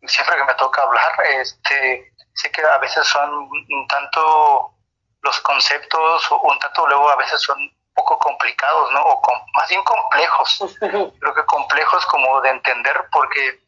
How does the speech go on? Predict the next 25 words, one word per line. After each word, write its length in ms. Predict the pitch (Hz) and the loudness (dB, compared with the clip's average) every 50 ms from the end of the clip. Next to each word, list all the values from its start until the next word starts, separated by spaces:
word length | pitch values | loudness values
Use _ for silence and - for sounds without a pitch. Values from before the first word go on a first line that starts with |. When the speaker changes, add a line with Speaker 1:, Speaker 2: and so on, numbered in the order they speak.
| - - - - - - - _ _ _ | -20 -8 -4 -4 -4 -4 -8 _ _ _
Speaker 1:
eh, 1000 | 151 143 139 139 139 135 131 131 135 135 135 135 135 135 135 135 139 135 - _ - - - - _ | -2 0 2 2 2 2 2 0 2 2 2 2 4 4 2 2 0 -2 -4 _ -10 -10 -10 -14 _
nuestra, 440 | _ 139 - 143 135 - - - 139 - - | _ -16 -12 -12 -12 -12 -14 -16 -16 -14 -12
nuestra 300 | - 143 135 - - 139 135 | -12 -12 -6 -2 0 0 0
identidad 540 | 135 135 131 - - 135 131 131 139 151 160 - - _ _ _ | 0 -2 -4 -4 -6 -2 0 2 2 2 0 -2 -8 _ _ _
en, 120 | _ 156 147 | _ -12 -12
en 300 | 143 - _ - - - - | -12 -14 _ -20 -20 -18 -14
México 300 | 139 - - - 156 151 | -14 -14 -14 -12 -12 -12
es 80 | - - | -6 -4
muy 160 | 147 156 - - | -2 -2 -2 -2
compleja, 440 | - 147 139 - - 139 127 131 123 117 - | -4 -6 -6 -4 -4 -4 -2 -2 -2 -2 0
¿no? 140 | 143 156 143 | 0 -2 0
Muy 200 | 143 143 139 135 | -2 -4 -4 -4
compleja, 460 | 139 139 - - 139 143 - - 151 151 143 - | -6 -6 -4 -2 -2 -2 0 0 0 0 0 -2
muy 100 | 143 - - | -4 -2 -2
complicada, 680 | - - - - - - - 131 139 147 165 170 - - - - _ - - - - _ | -2 -4 -4 -8 -10 -4 -2 0 2 4 2 2 0 -4 -10 -18 _ -18 -18 -18 -16 _
pero 140 | - 139 139 | -4 -2 0
también 240 | - 143 139 143 147 | 0 0 0 0 0
esa 140 | 160 165 170 | 2 0 0
es 80 | 156 - | 0 0
parte 300 | - 151 147 - - 160 | 0 0 0 2 0 0
de 80 | 160 - | 2 2
lo 260 | - 131 123 127 127 | 2 2 2 2 2
hermoso, 440 | 123 120 113 139 151 147 - - 123 | 2 2 2 2 2 2 2 -2 -2
¿no? 300 | 120 135 143 147 151 151 | -2 0 0 0 0 0
Eh, 360 | 147 143 139 135 127 135 120 | -2 -2 -2 -2 -4 -6 -8